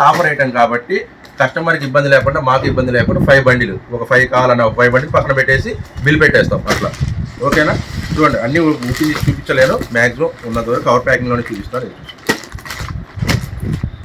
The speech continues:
ఫైవ్, ఫైవ్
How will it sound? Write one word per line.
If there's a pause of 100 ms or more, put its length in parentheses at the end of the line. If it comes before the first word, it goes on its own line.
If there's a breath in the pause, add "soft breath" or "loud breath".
(2750)
ఫైవ్, (140)
ఫైవ్